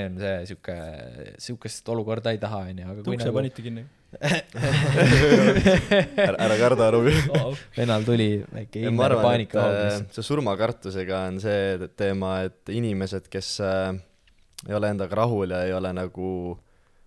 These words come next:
Speaker 3: nad teavad, et nad ei ole piisavalt enda elu jooksul saavutanud, neil võib-olla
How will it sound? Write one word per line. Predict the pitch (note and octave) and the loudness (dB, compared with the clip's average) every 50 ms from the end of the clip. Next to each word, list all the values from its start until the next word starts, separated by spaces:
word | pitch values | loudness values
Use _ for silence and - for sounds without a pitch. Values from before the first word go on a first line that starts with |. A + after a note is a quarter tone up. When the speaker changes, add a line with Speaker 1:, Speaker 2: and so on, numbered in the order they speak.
| _ _ _ _ _ _ - | _ _ _ _ _ _ -12
Speaker 3:
nad | G#2+ G#2 - | -8 -2 2
teavad, | A#2+ A#2+ A2+ G#2 G2 F#2 | 2 4 4 4 2 0
et | G2 G2 | -2 -4
nad | F#2+ F#2 | -4 -4
ei | F#2 F#2 | -4 -4
ole | F#2+ F2+ | -4 -4
piisavalt | - A#2 A2 G#2 F#2+ G2 F2+ F2 E2 - F#2+ | -4 -6 -6 -6 -4 -4 -4 -6 -6 -6 -8
enda | F#2 F#2 F#2+ F#2+ | -6 -4 -4 -2
elu | F#2+ F#2+ F#2 | -2 -2 -2
jooksul | F2+ - F#2 F#2 | -4 -6 -8 -4
saavutanud, | G#2+ G2+ G2 F2+ F#2+ - - F2+ F2+ F#2+ F#2 G2 | -2 -2 -2 -2 -4 -6 -8 -8 -6 -6 -4 -4
neil | G2 G2 F#2+ F2 | -2 -2 -2 -2
võib-olla | F#2+ F#2 F2 D2+ F#2 F#2 F2+ F2+ F#2 | -4 -6 -6 -4 -4 -4 -2 -2 -2